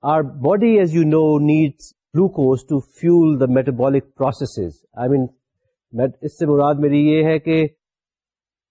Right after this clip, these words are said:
گلوکوز جو ہے، it's like petrol for a car or a motorbike. Uh, too, but too much of it in the blood جو ہے، over a long period of time is not good for the body, and it causes a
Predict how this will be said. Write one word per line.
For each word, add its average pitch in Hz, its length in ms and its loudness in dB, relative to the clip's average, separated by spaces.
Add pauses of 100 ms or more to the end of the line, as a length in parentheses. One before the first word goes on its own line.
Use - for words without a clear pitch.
(160)
گلوکوز 175 380 0
جو 151 120 2
ہے، 151 220 2
it's - 260 -8
like 151 160 0 (720)
petrol 170 480 0
for 139 160 0
a - 20 -14 (140)
car 123 220 0
or 120 180 2
a - 80 -8
motorbike. 107 480 -6 (640)
Uh, 120 240 0 (580)
too, 214 140 -8 (100)
but 143 160 -6
too 247 160 0 (120)
much 214 180 -2
of 185 120 2
it 180 120 0
in 160 80 0
the 123 160 -2
blood 147 260 -2
جو 135 140 0
ہے، 113 100 2 (120)
over 135 260 0
a 123 160 2
long 165 280 0 (120)
period 156 280 2
of - 140 -20
time 135 400 -2
is 123 160 -4
not 151 280 -4
good 196 260 0
for 131 180 0
the 107 120 -4
body, 87 240 -4 (500)
and 147 320 0
it - 160 -20
causes 165 520 0
a - 40 -20